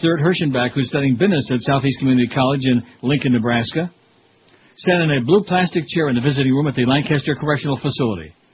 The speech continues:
Frustrated by the experience, he talks to people serving seven to ten day sentences for driving drunk. He doesn't think it's right. In other words, if you drive drunk, you get seven to ten days, but if you maintain a disorderly house,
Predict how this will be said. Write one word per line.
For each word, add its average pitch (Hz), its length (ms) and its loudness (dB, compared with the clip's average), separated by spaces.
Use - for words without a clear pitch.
Frustrated 170 520 0
by 123 140 2
the 123 60 2
experience, 127 420 -2
he 143 120 -4
talks 143 200 0
to 131 60 -6
people 131 280 -2
serving 127 200 2
seven 160 280 -2
to 131 80 -2
ten 160 200 -2
day 151 100 2
sentences 120 480 -4
for 143 120 -2
driving 131 420 0
drunk. 143 320 2
He 170 100 2
doesn't 135 200 0
think 131 180 -2
it's 123 140 -4
right. 143 180 -2
In - 180 -20
other 185 120 -2
words, 156 120 0
if 147 80 -4
you 151 140 -2
drive 180 340 2
drunk, 175 280 4
you - 80 4
get - 440 2
seven 196 240 2
to - 20 -6
ten 185 220 -2
days, 123 240 0
but 139 120 -2
if 135 80 -6
you 139 60 -4
maintain 143 440 -2
a 131 140 -4
disorderly 135 440 -4
house, 135 240 0